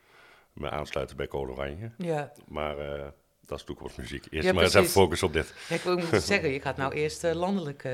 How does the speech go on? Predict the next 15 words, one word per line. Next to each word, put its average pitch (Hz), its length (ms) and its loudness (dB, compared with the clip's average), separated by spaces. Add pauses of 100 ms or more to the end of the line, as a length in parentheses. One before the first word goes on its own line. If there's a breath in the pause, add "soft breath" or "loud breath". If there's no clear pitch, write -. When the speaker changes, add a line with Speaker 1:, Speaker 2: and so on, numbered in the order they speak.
(120)
Speaker 2:
kijken, 120 380 -6 (120)
eh, 117 60 -8
uiteindelijk. 107 580 -10 (640 loud breath)
Hey, 208 80 0
ik 190 100 0
vond, 214 160 4
ehm, 180 600 2 (680)
tenminste, 226 360 0 (140)
ik - 100 -8
ga 196 140 -2
ervan 131 220 -8
uit 117 160 -8
dat 120 140 -14
je - 60 -12
zo 131 160 -6